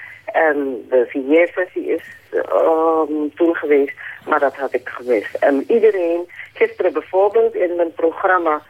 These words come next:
reageerde iemand, een, een gepensioneerd leerkracht, die op de Surinaamse kweekschool heeft gezeten, met,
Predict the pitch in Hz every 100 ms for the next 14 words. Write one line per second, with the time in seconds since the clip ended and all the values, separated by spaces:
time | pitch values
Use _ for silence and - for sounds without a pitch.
0 | - - - 165 160 - 196 185 170 156
1 | 147 135 - _ _ _ - 175 156 151
2 | 180 - - 135 117 101 113 104 - -
3 | _ - - 143 135 139 143 139 165 -
4 | - 202 208 - _ - - - - 160
5 | 156 143 135 - 151 147 139 135 123 -
6 | 196 190 - 175 170 156 135 - 151 143
7 | 127 - - - - - - - - -
8 | - 143 135